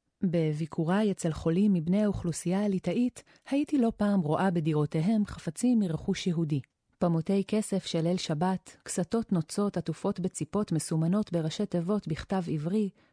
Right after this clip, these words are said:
רהיטים שונים וכדומה. היה לי פעם גם ביקור בדירתנו הקודמת.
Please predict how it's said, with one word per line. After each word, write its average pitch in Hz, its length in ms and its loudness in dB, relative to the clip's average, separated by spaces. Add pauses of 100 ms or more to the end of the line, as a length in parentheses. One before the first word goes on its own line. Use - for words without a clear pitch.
(120)
רהיטים 165 380 2
שונים 147 520 0
וכדומה. 160 580 0 (500)
היה 175 240 2
לי 196 100 2
פעם 156 340 0
גם 170 200 0
ביקור 240 360 0
בדירתנו 185 640 2
הקודמת. 165 640 -2